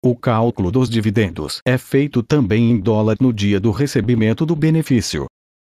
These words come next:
Depois de completada a carteira com a compra dos vinte papéis selecionados, passamos a monitorar o investimento,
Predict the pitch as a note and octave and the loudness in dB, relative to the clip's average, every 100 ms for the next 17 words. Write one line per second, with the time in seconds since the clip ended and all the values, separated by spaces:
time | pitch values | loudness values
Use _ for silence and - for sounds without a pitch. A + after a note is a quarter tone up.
0 | - A#2 F3 - A#2+ A#2 A#2 - G#2 A#2 | -10 -2 -2 0 0 2 -2 -2 -2 -2
1 | - B2 A#2 A2+ C#3+ C3+ - A2 G#2+ G#2 | 0 0 0 0 0 -2 0 2 2 0
2 | - C3 G2 - B2 A2+ A2 G#2 F#2 F2 | 2 2 2 0 0 2 0 0 -2 2
3 | C3+ D3 A#2 B2 A2 G#2 G#2+ - G2+ G2 | 2 2 -2 -2 0 0 -2 -2 -2 0
4 | A2 G#2+ E2 D2 B1+ - - - B2 - | 0 0 0 -4 -10 -12 -6 -4 -2 -2
5 | C3 C3 A#2+ A2 C#3 C#3+ D3+ G#2 A2+ G#2+ | 0 0 2 2 2 2 2 2 0 0
6 | G2+ G#2+ - B2 A#2 F2+ - | 0 -2 0 0 0 -2 -8